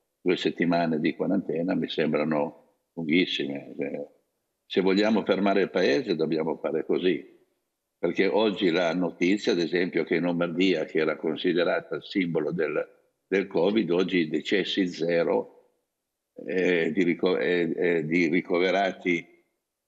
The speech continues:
in malattia, eh, in covid diciannove, credo intensiva, meno uno, meno due. Però la cosa che io voi cre-, vorrei credere a tutti sti professori, il covid diciannove come malattia primaria,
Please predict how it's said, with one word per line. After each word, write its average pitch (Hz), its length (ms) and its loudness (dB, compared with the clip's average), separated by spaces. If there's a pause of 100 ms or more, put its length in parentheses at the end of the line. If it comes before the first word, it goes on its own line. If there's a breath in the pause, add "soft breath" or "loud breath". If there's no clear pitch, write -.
(140)
in 101 80 0
malattia, 85 1500 0
eh, 85 100 -8
in 82 80 -6
covid 95 360 0
diciannove, 92 640 0
credo 80 320 -2
intensiva, 87 640 -2
meno 82 340 -2
uno, 90 240 0
meno 80 240 -6
due. 85 340 0 (600)
Però 120 180 2
la 127 140 0
cosa 147 240 0
che 123 120 -2
io 120 80 4
voi 120 180 0
cre-, - 200 -6
vorrei 113 240 0
credere 123 340 0
a - 20 -6
tutti 113 280 -2
sti - 180 -6
professori, 82 840 -2 (560 loud breath)
il 117 180 2
covid 165 320 2
diciannove 98 680 -2
come 151 280 0
malattia 123 540 0
primaria, 82 720 -4